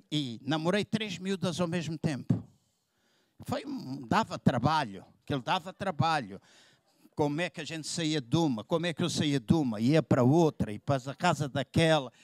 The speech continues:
E não se dava trabalho, André. Deu trabalho a ti também.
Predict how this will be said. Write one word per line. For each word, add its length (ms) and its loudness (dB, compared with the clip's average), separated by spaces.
E 60 -6
não 100 2
se 140 -8
dava 280 0
trabalho, 480 2
André. 320 -6
Deu 260 -8
trabalho 540 -2
a 60 -4
ti 180 -8
também. 480 -4